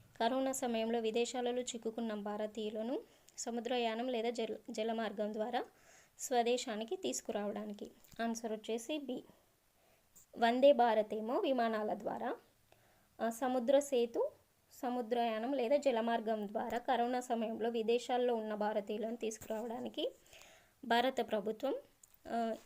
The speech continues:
సముద్ర సేతు, వందే భారత్ అనే, ఆ, ఆపరేషన్స్‌ని చేపట్టింది. ఆ, సముద్ర సేతు సముద్ర మార్గం లేదా జల మార్గం ద్వారా తీసుకురావడానికి.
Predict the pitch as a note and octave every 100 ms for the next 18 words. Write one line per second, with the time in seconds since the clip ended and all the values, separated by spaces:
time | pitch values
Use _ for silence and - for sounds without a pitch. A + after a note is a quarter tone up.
0 | - - - - - - - _ - B3+
1 | B3 A3 A#3 A3+ A3 G#3 A3+ G#3+ A3 A3+
2 | A3 A3 G#3+ G#3+ G#3 G#3+ A3 A3+ - -
3 | - _ _ - G#3 G#3 G#3+ A3 A3+ -
4 | A#3 A3+ C#4 B4+ B4+ E4 C#4 A3+ G#3 F3+
5 | - - - _ _ - _ _ - -
6 | _ _ _ - - - - _ - -
7 | - G3+ - - - A#3+ B3 A#3 A#3+ -
8 | A3+ A3+ C5+ - C#4 B3+ A3 A#3+ A3 A3
9 | A#3 G4 - A#3 B3 C#4+ C4 A#3 A3+ G#3
10 | G#3+ A3 A3+ A3+ B3 - G#3 G3+ G3+ G#3+
11 | -